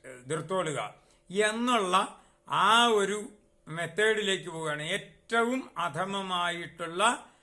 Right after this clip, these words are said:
തർക്കശാസ്ത്രത്തിൽ ഏറ്റവും അധമം എന്ന്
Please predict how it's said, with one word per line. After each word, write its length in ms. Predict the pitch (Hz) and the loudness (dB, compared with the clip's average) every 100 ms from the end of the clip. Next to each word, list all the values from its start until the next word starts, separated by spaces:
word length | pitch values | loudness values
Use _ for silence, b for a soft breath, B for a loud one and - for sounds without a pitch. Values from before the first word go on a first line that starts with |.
| B B _ | B B _
തർക്കശാസ്ത്രത്തിൽ 1000 | 147 143 - 208 175 185 185 190 190 - 208 | -4 -4 0 0 2 -2 -2 -6 -8 -6 -6
ഏറ്റവും 480 | 151 156 175 202 208 151 | -6 -8 -4 -4 -2 -4
അധമം 420 | 131 165 208 226 220 - | -2 -2 0 -2 -4 -10
എന്ന് 300 | 185 185 | -8 -6